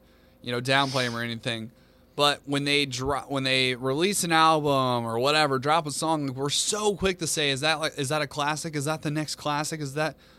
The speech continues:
you know, like, it's just, it's frustrating, and it's so much pressure on the artist. I get it. There's expectations. There's, there definitely should be expectations with every artist, but,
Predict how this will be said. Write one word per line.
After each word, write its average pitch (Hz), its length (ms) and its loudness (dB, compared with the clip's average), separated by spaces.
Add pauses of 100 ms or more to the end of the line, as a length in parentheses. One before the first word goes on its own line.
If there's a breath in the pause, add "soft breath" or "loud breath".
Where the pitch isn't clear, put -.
(220 soft breath)
you 170 80 -2
know, 185 100 2
like, 170 220 2
it's 160 140 4
just, 180 180 0
it's 139 240 2
frustrating, 175 640 0
and 139 100 2
it's 139 160 2
so 180 300 0
much 170 320 -4
pressure 151 380 -4
on 135 80 -4
the 127 80 -6
artist. 156 360 2
I 180 80 2
get 160 240 2
it. 143 140 6
There's 143 160 0
expectations. 151 760 0
There's, 123 180 -6
there 147 260 -2
definitely 190 320 2
should 160 140 -6
be 151 120 -4
expectations 143 680 -4
with 127 200 -4
every 135 240 2
artist, 139 320 0
but, 131 180 0